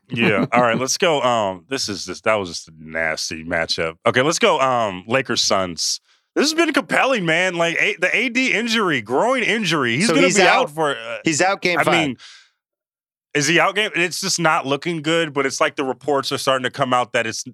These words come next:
Speaker 1: probably not gonna be, he's not gonna play, or it's not looking good. It's one of those reports are starting to come out yet.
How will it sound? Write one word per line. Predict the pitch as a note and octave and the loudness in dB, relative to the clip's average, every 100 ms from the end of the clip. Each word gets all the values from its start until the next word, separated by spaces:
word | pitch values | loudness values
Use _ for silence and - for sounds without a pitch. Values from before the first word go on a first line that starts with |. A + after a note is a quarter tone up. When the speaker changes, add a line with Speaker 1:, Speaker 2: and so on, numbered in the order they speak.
| - | -2
Speaker 1:
probably | C3+ B2+ B2 | 0 0 -2
not | A2+ A#2+ A#2+ | 0 0 0
gonna | C3 C3 | -4 -4
be, | B2+ C3+ - | -6 -6 -4
he's | C3 | 0
not | B2 B2 C3+ | 2 2 2
gonna | C#3 | -4
play, | B2 D#3 D3+ | -2 0 2
or | B2+ B2 | 2 0
it's | A2+ | 0
not | F#3 F3+ | 0 0
looking | C#3 G#3 F3 C3+ | 0 -2 -2 -6
good. | A#2 A#2 A#2+ | -2 0 0
It's | A#2 - | -2 -4
one | C#3 C#3 | -2 0
of | |
those | B2+ C3 | 2 0
reports | B2 - C#3 C3 | -4 -4 -4 -4
are | |
starting | A#2+ C3+ C3 | -2 -2 -2
to | |
come | - C3+ | -6 -2
out | C3 A#2+ | -2 -2
yet. | C#3 C#3 | -2 -2